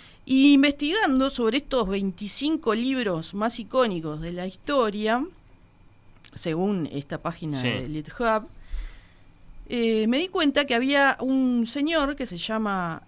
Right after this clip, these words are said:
Speaker 1: eh, Neil, se llamaba Neil Fujita, que, eh, dos de sus portadas
Speaker 2: Uruguayo.
Speaker 1: estaban, estaban <laughs>
Speaker 2: No, no exactamente.
Speaker 1: no, el chino, <laughs> el, el chino Fujita, no.
Speaker 2: Sí.
Speaker 1: Este, no. Eh,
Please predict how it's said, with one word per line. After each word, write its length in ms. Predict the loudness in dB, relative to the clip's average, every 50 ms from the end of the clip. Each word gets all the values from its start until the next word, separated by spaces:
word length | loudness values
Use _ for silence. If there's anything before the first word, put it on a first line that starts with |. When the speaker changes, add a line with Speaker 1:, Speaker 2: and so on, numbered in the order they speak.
| _ -10
Speaker 1:
eh, 220 | -8 -6 -6 -4 -4
Neil, 500 | -2 -2 -2 -2 -2 -2 -4 -4 -6 -10 -12
se 160 | -14 -14 -12
llamaba 380 | -12 -8 -4 0 0 0 2 0
Neil 320 | 0 0 0 0 0 -2
Fujita, 640 | -2 -4 -2 -2 0 -2 -2 -2 0 0 0 0 -2 -4 -10
que, 140 | -14 -12 -12 -14 -12 -8
eh, 480 | -6 -4 -4 -4 -4 -6 -6 -8 -10 -12 -14 -18 -20 -14 -8
dos 380 | -6 -6 -6 -6 -10 -14 -14 -12
de 80 | -12
sus 160 | -10 -12 -8
portadas 560 | -6 -6 -4 -2 0 2 4 4 4 2 -2 -8 -8
Speaker 2:
Uruguayo. 320 | -6 0 4 6 8 8 8 6
Speaker 1:
estaban, 220 | 4 0 -4 -10 -16 -18 -12 -10
estaban 560 | -10 -6 0 4 6 6 8 8 8 6 6
<laughs> 240 | 4 4 6 6 8
Speaker 2:
No, 200 | 8 8 6 6
no 100 | 4 0
exactamente. 400 | -2 -2 -4 -4 -4 -6 -8 -10 -14 -18 -20 -20 -20 -12 -6
Speaker 1:
no, 220 | -4 -2 -2 0
el 200 | 0 -2 -2 0
chino, 440 | 0 2 4 4 6 6 6 6 4 2 0 0 0
<laughs> 280 | 0 -2 -6 -12 -12 -10
el, 280 | -8 -8 -8 -8 -10 -10
el 300 | -10 -8 -8 -8 -8 -8 -8
chino 280 | -8 -4 -4 -4 -2
Fujita, 460 | -2 -2 -2 -2 -2 -2 0 0 0
no. 140 | 0 -2 -4
Speaker 2:
Sí. 100 | -4 -8 -10 -12 -14 -16 -18 -18 -8 -4
Speaker 1:
Este, 920 | -4 -4 0 2 2 2 4 4 2 2 2 2 2 2 2 2 2 2 0
no. 160 | 0 -2 -2 -4 -10 -20 -20 -20 -20 -12 -6
Eh, 760 | -4 -2 0 0 0 0 0 0 0 -2 -2 -2 -2 -2 -2